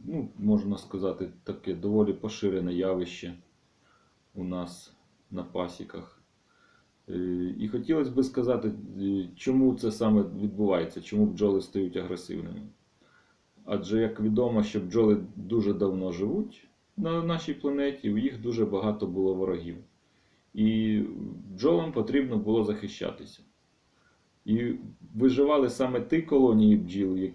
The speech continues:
у яких була підвищена агресія, тобто підвищена здатність захищати своє гніздо. Тому вони розмножились там, і в різних, е, місцях нашої планети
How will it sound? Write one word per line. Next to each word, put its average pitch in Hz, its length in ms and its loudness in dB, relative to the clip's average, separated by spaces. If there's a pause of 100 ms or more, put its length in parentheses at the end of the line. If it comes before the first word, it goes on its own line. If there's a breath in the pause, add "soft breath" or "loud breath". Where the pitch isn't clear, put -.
у 110 100 0
яких 107 420 0
була 113 280 0
підвищена 101 800 0
агресія, 139 480 -2
тобто 120 520 0
підвищена 117 920 0 (300 loud breath)
здатність 110 520 2
захищати 98 580 -4
своє 90 340 -4
гніздо. 85 440 -10 (1800 soft breath)
Тому 127 220 2
вони 135 200 6
розмножились 156 800 2
там, 135 340 2
і 139 400 4
в 110 640 2
різних, 107 520 0
е, 95 260 0 (520)
місцях 117 800 0 (100)
нашої 107 480 0
планети 98 560 -4